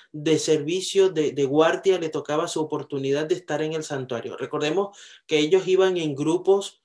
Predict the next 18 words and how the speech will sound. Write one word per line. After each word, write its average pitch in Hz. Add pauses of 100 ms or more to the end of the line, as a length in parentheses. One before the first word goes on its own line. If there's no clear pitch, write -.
(280)
cada 165
cierto 175
tiempo 170 (380)
les 151
tocaba 156
a 151
un 156
grupo 180
estar 139
allí. 123 (320)
No 139
es 143
que 170
ellos 151
iban 160
cuando 147
querían 131
tampoco. 120